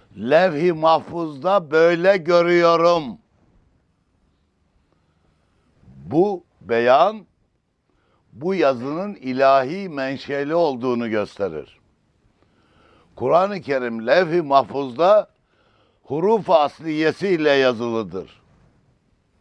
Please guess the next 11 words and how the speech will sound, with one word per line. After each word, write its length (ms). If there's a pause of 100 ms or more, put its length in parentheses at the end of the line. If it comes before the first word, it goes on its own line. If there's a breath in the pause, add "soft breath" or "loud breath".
(2500)
Yazı 640 (1400)
öyle 440
laletayn 680
bir 120
şekil 500
değildir. 500 (1700 soft breath)
Böyle 460
manevi 640
bir 120
vasfı 440
vardır. 400